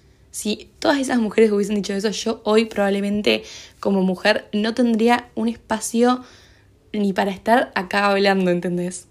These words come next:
Y o sea, dimensiona eso, dimensiona lo que era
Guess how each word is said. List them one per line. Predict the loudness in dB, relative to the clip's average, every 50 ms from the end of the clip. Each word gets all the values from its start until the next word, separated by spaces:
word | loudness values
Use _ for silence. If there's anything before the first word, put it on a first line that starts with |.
| _ _ _ -2
Y | -2 0
o | 0
sea, | 0 -2 -2 -2 -4 -8 -10 -16 -12 -8
dimensiona | -4 -2 0 0 0 0 -2 -2 -2 -2 0 2 2 0
eso, | 0 0 -2 -4 -6 -8 -10 -12 -16 -16 -12
dimensiona | -6 -6 -4 -4 -4 -4 -6 -4 -4 -2 -2 -2 -2 -4 -6 -8 -14 -20 _ _ _ _ _ -12
lo | -8 -8 -8 -8 -6
que | -6 -4 -2 0 0
era | 2 2 2 2 0 -2 -4 -12